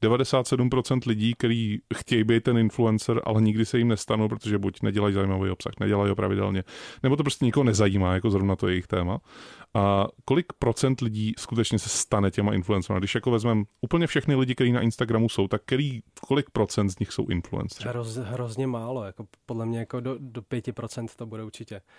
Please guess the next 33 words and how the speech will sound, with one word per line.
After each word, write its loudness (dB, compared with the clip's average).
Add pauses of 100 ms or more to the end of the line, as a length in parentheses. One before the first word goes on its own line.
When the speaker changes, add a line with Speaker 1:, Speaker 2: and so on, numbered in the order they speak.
(120)
Speaker 2:
Jako -10 (400)
in-, -8 (100)
influencerů, -2 (200)
takhle -2
to 0
může 2
vypadat, -2
že -2
jich -2
je -2
hodně, -4
ale -8
při -8
počtu -6 (340)
lidí, -6
kteří -8
jsou -4
na -6
Instagramu, -6
což -12
je -4
jakoby -6
přes -8
několik -6
milionů, -4
tak -8 (640)
pořád -6
jich -12
je -4
málo -6
v -20
České -16
republice. -14